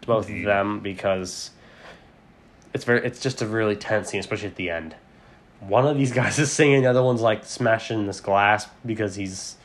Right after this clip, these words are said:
Speaker 1: s-,
Speaker 2: What did you
Speaker 1: worried
Speaker 2: do?
Speaker 1: and stressed out and doesn't know
Speaker 2: Yeah.
Speaker 1: what he's doing. And Riddler's just happy because he doesn't figure it out yet.
Speaker 2: Yeah.
Speaker 1: He's like, "Maybe I outsmarted him." You
Speaker 2: Yeah,
Speaker 1: know, he thinks
Speaker 2: maybe I
Speaker 1: maybe
Speaker 2: gave
Speaker 1: he's
Speaker 2: you too
Speaker 1: won.
Speaker 2: much credit.
Speaker 1: That's right.
Speaker 2: Yeah.
Speaker 1: Yep.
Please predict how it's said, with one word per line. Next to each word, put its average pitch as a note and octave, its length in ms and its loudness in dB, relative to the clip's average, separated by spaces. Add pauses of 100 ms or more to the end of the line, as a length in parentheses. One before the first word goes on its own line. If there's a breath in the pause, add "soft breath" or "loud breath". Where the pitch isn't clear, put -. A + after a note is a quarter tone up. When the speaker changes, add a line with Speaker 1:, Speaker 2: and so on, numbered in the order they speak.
(800 loud breath)
Speaker 1:
s-, - 180 -16 (320)
Speaker 2:
What A2+ 200 -4
did A2 80 -2
you A#2 120 2
Speaker 1:
worried A#2 320 2
Speaker 2:
do? - 40 -2
Speaker 1:
and G#2 100 -2
stressed - 340 0
out G#2 240 4
and F#2 220 -10 (180)
doesn't G#2+ 200 -2
know G#2 80 2
Speaker 2:
Yeah. G#2 40 2
Speaker 1:
what G#2+ 100 0
he's G2 100 -6 (140)
doing. F#2+ 340 -2 (840 loud breath)
And G2+ 280 -6
Riddler's G#2+ 360 -2
just F#2+ 100 -12
happy G#2 320 0
because G2+ 240 -6
he G#2 60 -6
doesn't G#2 260 -4
figure B2+ 260 2
it B2+ 60 0
out A#2+ 200 4
yet. F#2+ 300 -4
Speaker 2:
Yeah. G#2+ 340 -2 (140)
Speaker 1:
He's - 60 -12
like, A2+ 80 -4
"Maybe C3+ 220 6
I C3 100 6
outsmarted B2+ 580 4
him." F#2+ 160 -6 (760 soft breath)
You A2+ 80 0
Speaker 2:
Yeah, B2 120 6
Speaker 1:
know, A2+ 60 2
he B2+ 80 2
thinks C3+ 140 0
Speaker 2:
maybe C#3 80 6
I - 20 8
Speaker 1:
maybe C#3 120 6
Speaker 2:
gave C3 120 6
Speaker 1:
he's C3 80 2
Speaker 2:
you C3+ 60 6
too C#3+ 40 10
Speaker 1:
won. D3 160 10
Speaker 2:
much A#2 220 0
credit. A#2+ 340 -2 (280)
Speaker 1:
That's B2 260 2
right. A2+ 220 2 (100)
Speaker 2:
Yeah. G#2+ 300 2
Speaker 1:
Yep. B2 80 -10